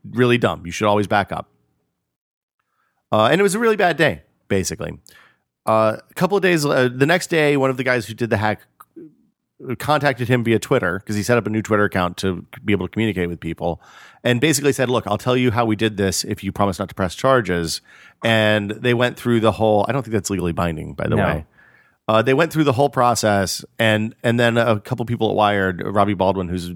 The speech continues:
Speaker 1: a friend of Norm and mine, uh, went th-, and, and, and Christina, I can't remember her last name. Uh, but
Speaker 2: Bonington.
Speaker 1: Bonington, thanks.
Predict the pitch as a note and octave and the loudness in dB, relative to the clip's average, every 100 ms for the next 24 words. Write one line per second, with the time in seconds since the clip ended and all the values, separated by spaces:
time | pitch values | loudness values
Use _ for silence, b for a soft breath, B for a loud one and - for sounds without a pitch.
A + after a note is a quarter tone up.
0 | F#2 F#2 F#2+ F#2 F2 F2 F#2 F#2 E2+ E2+ | -6 -2 -2 -2 -4 -2 0 0 -2 -2
1 | D#2+ b b b b _ G2+ F#2+ F#2+ G#2+ | -4 b b b b _ -2 -2 -2 -4
2 | A2 G2 A2 G#2+ G#2 G2 G2+ F#2 F#2 - | -4 -2 0 0 0 -2 -2 -4 -6 -4
3 | F#2 F#2 - - - F#2 F2+ F2+ F2 E2 | -4 -4 -8 -8 -4 -2 -2 -4 -6 -4
4 | D#2 D#2 D#2 - D#2 D2+ b b b b | -4 -4 -4 -6 -10 -10 b b b b
5 | - G2 F#2 - _ G#2+ G2 - F2+ A2 | 0 2 0 -4 _ -4 -4 -8 -8 -2
6 | G2 E2+ D#2 D2 D#2 - | -2 -2 -10 -10 -12 -12